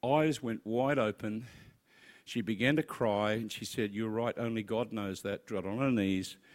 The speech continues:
saved and baptized in the Spirit. Now, how many people do you and I know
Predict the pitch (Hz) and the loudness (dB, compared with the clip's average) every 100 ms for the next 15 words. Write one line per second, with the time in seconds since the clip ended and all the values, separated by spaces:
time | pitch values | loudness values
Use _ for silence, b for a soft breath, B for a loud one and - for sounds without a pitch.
0 | b b - - 107 101 98 98 92 110 | b b -8 2 4 4 2 -2 -2 -2
1 | - 90 90 95 95 - - - - - | 0 0 0 -2 -6 -4 -2 -2 -4 -12
2 | B B B B B B - 131 180 175 | B B B B B B 0 4 4 4
3 | 151 120 147 135 143 135 127 123 127 98 | 2 2 2 4 4 4 2 2 2 4
4 | 95 | 2